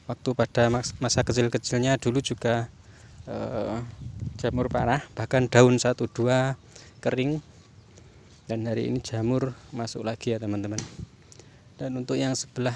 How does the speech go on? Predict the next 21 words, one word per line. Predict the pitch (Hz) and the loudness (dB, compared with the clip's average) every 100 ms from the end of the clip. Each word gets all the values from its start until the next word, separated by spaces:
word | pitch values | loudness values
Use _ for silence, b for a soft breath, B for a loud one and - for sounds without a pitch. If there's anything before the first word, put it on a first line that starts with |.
| - - | -6 -6
sini, | 123 123 131 135 | -4 -2 -4 -4
di | |
sini | 117 - 120 135 | -8 -6 -4 -4
masih | 117 - 123 - - - - B B B B B | -4 -6 -10 -12 -20 -20 -20 B B B B B
bisa | - - 120 | -4 0 0
dibilang | - - 117 123 | -2 0 2 2
tahap, | 123 107 117 117 - - B B B - | 0 0 -2 -2 -8 -18 B B B -4
eh, | 131 120 110 | 2 2 2
ada | 117 - 135 | -2 2 4
tapi | 127 131 131 | 4 2 0
nggak | - - B B B | 0 -4 B B B
seberapa | - - 113 113 110 | -12 -6 -2 0 2
ya. | 120 110 | 2 2
Kalau | 117 117 | 0 -2
di | 110 120 | -2 -4
sana | 127 123 | -4 -6
itu | 123 131 | -6 -6
ke-, | 139 | -6
sekali | - 127 120 120 | -6 0 0 2
masuk | 117 113 - 120 | 0 -2 -2 -2
langsung | 117 110 117 113 113 107 | -2 -2 -4 -2 -4 -6